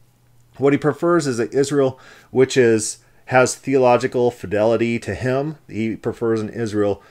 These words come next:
which is pure, which is sinless, which follows him with their hearts, not one that's, uh, en-, en-, entrenched in sin.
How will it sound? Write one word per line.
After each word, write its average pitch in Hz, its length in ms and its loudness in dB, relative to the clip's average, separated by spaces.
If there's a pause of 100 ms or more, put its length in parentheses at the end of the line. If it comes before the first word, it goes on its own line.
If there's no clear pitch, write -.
(240)
which 110 240 -2
is 101 320 0
pure, 135 460 0
which 107 260 -4
is 95 140 -8
sinless, 143 640 -6
which 92 160 -8
follows 120 440 0
him 135 360 -6 (320)
with 104 180 -4
their 98 160 -2
hearts, - 760 -2
not 113 300 -2
one 117 180 -2
that's, 107 320 -6
uh, 95 300 -4
en-, 113 260 -10
en-, 95 300 -12
entrenched 110 640 -8
in 98 140 -6
sin. 95 400 -6